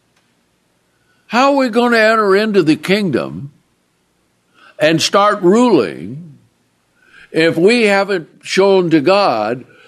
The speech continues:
that we love him, keep his commandments,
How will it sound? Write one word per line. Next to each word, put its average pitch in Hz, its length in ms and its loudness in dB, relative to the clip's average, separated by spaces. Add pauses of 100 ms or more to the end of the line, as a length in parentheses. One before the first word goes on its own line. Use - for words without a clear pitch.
(100)
that 160 240 2
we 151 160 4
love 196 320 2
him, 165 240 0
keep 202 300 -4
his 156 220 2
commandments, 151 760 0